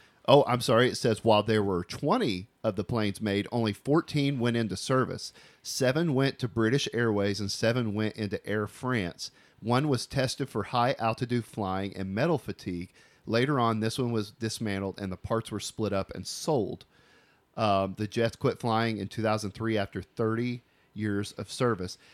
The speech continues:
he says that he, people constantly stop by his house and ask him, you know, "Hey, what, what are you doing? Why'd you buy this?" And he tells them that he <laughs> wants to be buried in it.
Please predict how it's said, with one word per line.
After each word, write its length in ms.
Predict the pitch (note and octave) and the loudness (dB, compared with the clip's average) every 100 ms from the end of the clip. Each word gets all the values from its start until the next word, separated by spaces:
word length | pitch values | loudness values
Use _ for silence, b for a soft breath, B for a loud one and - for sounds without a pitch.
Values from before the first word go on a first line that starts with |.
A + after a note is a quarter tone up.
| B B | B B
he 80 | C3+ | -2
says 280 | - D3 C#3+ | 2 2 2
that 100 | - | -2
he, 100 | A#2 | -6
people 400 | - E3 D#3 A#2+ | -4 -2 0 -2
constantly 640 | - C#3 C#3+ C#3 - A2 | -2 -2 0 -2 -6 -4
stop 320 | G#2 - G#2+ G#2 | -2 0 0 2
by 140 | G#2 | 0
his 140 | G2 | 0
house 340 | A#2+ G#2+ F#2+ - | 0 0 0 -4
and 120 | G2+ | -4
ask 240 | G2 F#2+ | -4 -4
him, 200 | G2+ F#2+ - | -6 -8 -4
you 100 | G2 | -4
know, 140 | F2 | -2
"Hey, 240 | B2+ A2+ F#2 | 0 0 -2
what, 280 | A#2 A2 - - | -2 -2 -2 -4
what 180 | B2 C3+ | 0 0
are 40 | |
you 140 | B2 | 0
doing? 220 | G#2 A2+ F2+ | 0 0 4
Why'd 260 | A#2+ B2 | 4 4
you 80 | A#2 | 0
buy 280 | F#2+ G#2+ A#2+ | 0 0 0
this?" 380 | F#2+ F2+ - - | -2 -4 -6 -6
And 240 | G2 F#2+ G#2+ | -4 -2 -2
he 80 | |
tells 320 | F#2+ A#2 G#2+ A2 | -4 0 0 0
them 220 | B2 A#2+ | -4 -4
that 120 | G#2 | -6
he 80 | G#2+ | -4
<laughs> 100 | G#2+ | -4
wants 180 | G#2 - | -2 -2
to 120 | C3 | -2
be 140 | B2+ | -2
buried 420 | F#2 G#2 G#2+ G2 F2 | -2 0 0 0 -2
in 100 | F#2 | -8
it. 140 | F#2 | -10